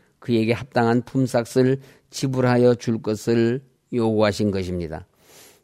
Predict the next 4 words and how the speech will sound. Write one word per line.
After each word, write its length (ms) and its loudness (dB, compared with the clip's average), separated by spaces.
예수님이 680 4
양떼에게 760 2
요구하신 600 0
품삯이 1300 -2